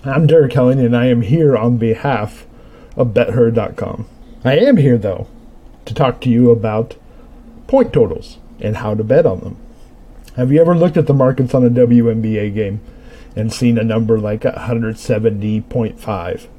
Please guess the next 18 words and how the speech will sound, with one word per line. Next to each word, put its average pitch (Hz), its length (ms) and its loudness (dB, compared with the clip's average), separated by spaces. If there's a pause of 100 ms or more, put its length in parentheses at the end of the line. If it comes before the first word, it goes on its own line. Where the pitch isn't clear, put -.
(600)
there 98 340 -4 (480)
and 117 180 -2
wondered 113 400 0
what 107 220 -6
th-, - 160 -8
what 113 240 -2
that 110 220 0
was 117 160 0
all 104 160 0
about? 98 440 -6 (460)
Well, 120 180 4
that's 127 320 0
the 135 180 0
to-, - 280 -6
that's 147 240 -4
the 135 80 -6
sportsbook's 139 720 -2
total 123 560 0